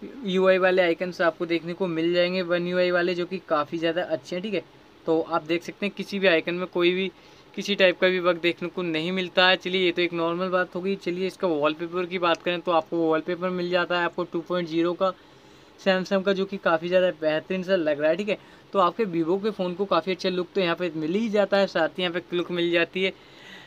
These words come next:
क्लॉक मिल जाती है कुछ इस तरीके की। and यहाँ पे म्यूजिक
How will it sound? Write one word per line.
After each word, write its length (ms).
क्लॉक 240
मिल 160
जाती 220
है 60
कुछ 200
इस 100
तरीके 320
की। 200
and 180
यहाँ 140
पे 120
म्यूजिक 320